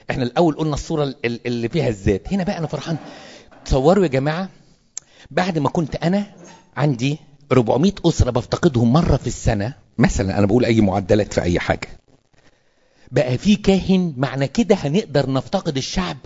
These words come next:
مرتين في السنة. أنا مرة أخش البيوت وهو، هو كمان يخش معايا.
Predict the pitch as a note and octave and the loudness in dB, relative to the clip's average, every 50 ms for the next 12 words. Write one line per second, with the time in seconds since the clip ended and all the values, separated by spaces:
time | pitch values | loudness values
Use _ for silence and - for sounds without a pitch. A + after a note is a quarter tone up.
0 | - - - - - - B2+ A#2 B2 A#2+ A#2+ C3 B2+ - F#3 F3+ C#3+ - - - | -20 -20 -20 -18 -6 0 0 2 2 2 0 0 2 2 2 2 2 -2 -6 -10
1 | - - - G#2 F2 F2 E2+ - - - - - - - - E3 D#3+ D3 C#3 A#2+ | -8 -8 -8 -8 -8 -12 -14 -16 -20 -20 -20 -20 -14 -4 -2 0 0 0 -2 -2
2 | B2 D#3 E3+ D#3+ C#3+ C#3+ - - - F#3 - - - C#3+ C3 A#2 A2+ D3 D#3+ F#3 | -4 -4 -2 -2 -4 -4 -6 -2 -2 -2 -2 -2 -8 -10 -10 -6 -4 0 2 2
3 | G3 F3 - - - - - - - - - - - - - B2+ C3 C#3 C3 A#2 | 2 2 -2 -2 -2 -2 -2 -2 -12 -20 -20 -20 -20 -8 -4 -2 0 0 0 2
4 | - G#3+ G3+ C#3+ - - C#3 C#3+ D3+ C3 A2+ - - C#3+ - - A2 G2+ G2+ F#2 | 2 2 2 0 -2 -4 -4 -4 -2 -4 -4 -6 -6 -8 -8 -10 -10 -10 -10 -10
5 | A2 G#2 F2+ E2+ D#2+ | -10 -10 -10 -12 -14